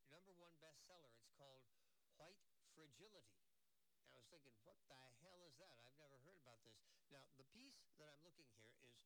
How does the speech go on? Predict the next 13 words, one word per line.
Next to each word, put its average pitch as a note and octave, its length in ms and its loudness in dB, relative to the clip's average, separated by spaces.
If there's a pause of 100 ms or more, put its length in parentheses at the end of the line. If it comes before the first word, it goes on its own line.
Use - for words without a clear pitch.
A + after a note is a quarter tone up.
(140)
written F#3 280 0
by B2 120 4 (160)
Matt F#3+ 160 0 (400)
Taibbi. D3 400 2 (840)
Are B2 100 6
you A2+ 80 2
familiar E3+ 260 2
with E3+ 160 2 (160)
Matt F3 160 4 (140)
Taibbi? F3 560 2 (320)
I A2+ 180 6 (240)
am. F#3 80 2 (540)
Matt A3 180 2